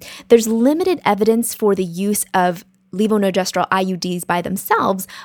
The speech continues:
There is some data that post-operative I U Ds can reduce the recurrence of dysmenorrhea in patients who have surgically confirmed endometriosis.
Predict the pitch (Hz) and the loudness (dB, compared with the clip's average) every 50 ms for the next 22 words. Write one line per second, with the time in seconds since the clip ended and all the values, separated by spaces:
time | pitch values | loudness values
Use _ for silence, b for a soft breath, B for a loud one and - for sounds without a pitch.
0 | B - 233 262 269 - - 359 403 - - 466 403 262 - 185 180 180 185 185 | B -2 2 2 2 2 2 0 0 0 -2 -4 -4 -2 -2 0 0 0 0 0
1 | 185 196 - - - - - - 330 403 392 - - - 180 175 - 185 165 170 | 0 -2 -2 -4 -8 -10 -4 -2 0 0 0 -2 -4 -6 -8 -6 -4 -2 -2 -2
2 | 170 - - 190 190 190 196 170 - 170 175 165 - - - - 254 285 302 294 | -4 -4 -4 -4 -2 -2 -4 -4 -6 -6 -6 -8 -10 -10 -4 0 0 2 2 2
3 | 262 202 185 170 170 - - 170 - 175 - - - - 392 453 440 220 180 - | 0 -2 -2 -4 -6 -6 -6 -6 -6 -8 -10 -12 -4 -2 0 0 0 0 -2 -4
4 | - 185 165 - 165 - - 170 165 170 165 165 160 175 165 - - 185 175 160 | -4 -4 -4 -4 -6 -6 -6 -6 -6 -6 -4 -2 -2 -2 -2 -2 -4 -4 -4 -4
5 | - - 165 165 - 165 - B B B B B - - 202 190 180 - - - | -4 -4 -4 -2 -2 -2 -2 B B B B B -2 0 2 2 2 0 -4 2
6 | - 247 240 233 - 202 - - 175 165 - - 165 160 - 175 156 147 180 - | 4 4 4 4 2 -4 -6 -6 -8 -8 -8 -12 -14 -8 -6 -6 -6 -4 -6 -8
7 | - 170 170 - - - - - - - - - - - - - - - - - | -10 -8 -8 -8 -8 -8 -10 -12 -14 -14 -10 -10 -10 -10 -10 -10 -12 -12 -10 -12
8 | - - | -14 -16